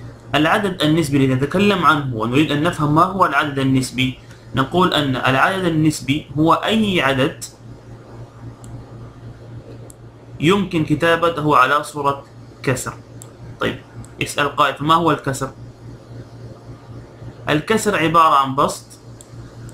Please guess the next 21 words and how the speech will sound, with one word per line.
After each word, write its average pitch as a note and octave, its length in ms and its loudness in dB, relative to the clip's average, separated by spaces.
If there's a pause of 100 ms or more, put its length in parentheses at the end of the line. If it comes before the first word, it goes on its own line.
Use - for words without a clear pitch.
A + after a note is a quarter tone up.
ومقام. - 1200 0 (1080)
طيب، A#2 180 0
هل D#3 140 0
هناك F#3 320 4
شروط؟ F3 400 2
نعم، A2 240 0 (720)
بشرط G#3 380 2 (200)
أو F#3 320 0
يجب F3+ 340 2
تحقق D3+ 440 -2
شرطين، A#2 600 -2 (100)
أن E3 160 2
المقام E3 520 2
لا D3+ 120 2
يساوي F#3+ 400 0
صفرا، F3+ 420 0 (1120)
وأن D3+ 300 4
البسط D3+ 420 0
والمقام D3+ 640 4
عددان C#3 760 2 (100)
صحيحان. A2+ 580 -2